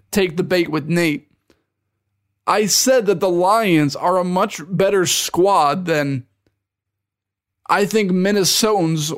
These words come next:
want to give them credit for. And maybe even the national media want to give them credit for.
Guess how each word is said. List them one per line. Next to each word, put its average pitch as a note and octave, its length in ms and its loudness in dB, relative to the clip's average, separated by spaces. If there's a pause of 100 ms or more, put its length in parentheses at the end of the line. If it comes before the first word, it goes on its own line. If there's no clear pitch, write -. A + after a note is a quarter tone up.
want G3 280 0
to F#3 60 2
give D#3+ 220 -2
them D#3 180 -2
credit G3 320 0
for. - 280 -6 (160)
And G3+ 200 0
maybe B3+ 240 2
even A3+ 340 0
the G3 100 0
national G3+ 460 -2
media A3+ 320 2
want D#3+ 200 2
to C#3+ 40 -2
give C#3 160 -4
them B2+ 160 -6
credit A#2 260 -4
for. - 360 -6